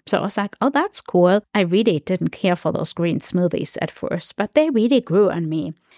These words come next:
And something very interesting happened. The more I took in healthy, good nutrients, the more I felt satisfied and had less interest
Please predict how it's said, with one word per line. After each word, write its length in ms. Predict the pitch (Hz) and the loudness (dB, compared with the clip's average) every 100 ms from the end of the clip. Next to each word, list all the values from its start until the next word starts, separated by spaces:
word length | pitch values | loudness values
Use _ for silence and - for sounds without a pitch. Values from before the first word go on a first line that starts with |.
| _ | _
And 100 | 233 | 0
something 320 | 247 370 415 311 | 2 2 2 2
very 240 | 247 262 | 4 2
interesting 600 | 214 214 - 185 - 185 | 0 -4 -4 -4 -4 -6
happened. 560 | 160 180 - - - - _ _ - | -4 -4 -6 -10 -14 -16 _ _ -4
The 140 | 202 | 0
more 420 | 196 196 220 277 - | 2 4 4 2 2
I 140 | 302 | 0
took 440 | 302 - - 240 - - | 0 -2 0 0 -2 -2
in 420 | 220 180 180 190 _ _ _ | 0 0 -4 -6 _ _ _
healthy, 680 | - 226 233 226 196 175 - | -6 0 0 0 -4 -4 -4
good 220 | 214 226 - _ - | -2 -2 -6 _ -2
nutrients, 840 | 185 170 - 226 269 403 - - - _ _ _ | 0 0 0 0 0 -2 -6 -10 -14 _ _ _
the 160 | - 196 | -2 2
more 640 | 196 247 262 175 185 208 - - | 4 4 4 4 2 0 -4 -2
I 140 | 175 | -2
felt 540 | - 190 175 180 - - _ _ - | 0 0 0 0 -6 -14 _ _ -16
satisfied 880 | - 147 147 214 - 254 339 - - _ - | -4 -4 -2 -2 0 0 -2 -6 -18 _ -4
and 140 | 214 | -2
had 260 | 214 - 214 | -2 -4 -2
less 380 | 208 196 - - | 0 0 -2 0
interest 760 | 285 370 - 185 196 202 - | 0 0 0 -2 -2 -6 -10